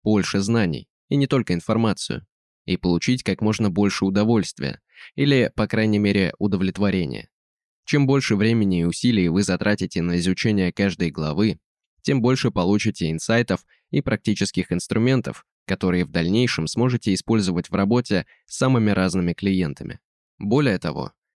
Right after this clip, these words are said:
если вы хотите стать действительно компетентным когнитивно-поведенческим терапевтом, вам придётся перечитать это,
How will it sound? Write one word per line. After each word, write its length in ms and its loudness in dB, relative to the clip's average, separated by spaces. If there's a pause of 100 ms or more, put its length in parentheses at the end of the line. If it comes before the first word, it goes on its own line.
если 320 0
вы 120 2
хотите 400 -2
стать 260 0
действительно 640 0
компетентным 840 -2
когнитивно-поведенческим 1300 -2
терапевтом, 720 -4 (300)
вам 200 0
придётся 420 0
перечитать 640 0
это, 320 -2